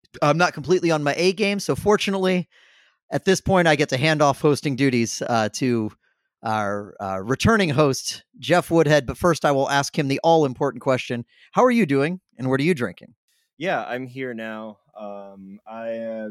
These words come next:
Speaker 2: just grabbed a random beer out of my fridge, which is the, uh, Founders All Day West Coast. Uh, despite the fact that Founders is in Michigan, which is not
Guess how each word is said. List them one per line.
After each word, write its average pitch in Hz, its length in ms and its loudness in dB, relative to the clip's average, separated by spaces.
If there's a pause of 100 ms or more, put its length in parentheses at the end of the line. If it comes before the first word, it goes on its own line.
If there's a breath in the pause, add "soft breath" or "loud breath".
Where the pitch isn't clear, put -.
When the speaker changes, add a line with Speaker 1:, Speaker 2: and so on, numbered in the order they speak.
(100)
Speaker 2:
just - 300 -20
grabbed 127 420 -2
a 120 60 -4
random 123 400 -6
beer 113 220 -8
out 117 100 -6
of 110 60 -8
my 98 100 -8 (140)
fridge, 110 400 -10
which 104 220 -16
is 104 240 -18
the, 95 280 -16
uh, 92 200 -20 (120)
Founders 123 500 -2
All 117 260 -2
Day 110 220 -2
West 110 360 -6
Coast. 117 500 -6 (140)
Uh, 95 460 -8 (600 soft breath)
despite 180 300 -4
the 185 60 -8
fact 175 280 -4
that 151 120 -8
Founders 151 880 -6
is 139 240 -10
in 131 180 -8
Michigan, 120 540 -10
which 107 180 -16
is 117 280 -16
not 120 380 -8